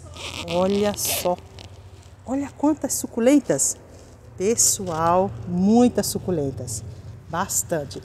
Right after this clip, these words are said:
Gente, eu não vou falar valores aqui, porque senão eu vou perder muito tempo, tá bom?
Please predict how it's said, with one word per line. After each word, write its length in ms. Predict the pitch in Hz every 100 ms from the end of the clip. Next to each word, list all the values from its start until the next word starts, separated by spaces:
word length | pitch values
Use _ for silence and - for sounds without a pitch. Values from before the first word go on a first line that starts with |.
| - - -
Gente, 300 | 214 233 -
eu 60 | 202
não 140 | 247
vou 80 | 277
falar 320 | - 262 220
valores 540 | 196 208 190 202 190 180
aqui, 320 | 165 226 226 - - - - -
porque 240 | 202 214
senão 180 | - 202
eu 40 |
vou 80 | 214
perder 260 | 208 196 185
muito 380 | 180 214 302 403
tempo, 280 | 190 151
tá 80 | -
bom? 200 | 143 190